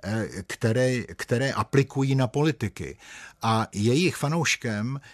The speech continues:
je Donald Trump, člověk, který byl třikrát ženatý, člověk, který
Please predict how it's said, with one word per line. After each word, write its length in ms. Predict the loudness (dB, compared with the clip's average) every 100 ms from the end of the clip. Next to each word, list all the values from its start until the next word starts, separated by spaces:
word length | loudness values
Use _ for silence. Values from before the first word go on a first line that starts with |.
| -12
je 300 | 0 2 2
Donald 520 | 2 2 2 -2 -4 -4
Trump, 400 | -2 -2 -6 -10 -10 -2
člověk, 540 | 2 2 4 2 0 -8
který 380 | -2 -2 0 0
byl 320 | 2 2 0
třikrát 540 | -2 -2 0 0 0
ženatý, 680 | 2 2 0 -2 -6 -4 -6 -10 -18 -20 -4
člověk, 560 | 2 4 6 4 2 -4
který 560 | 0 2 2 0 -2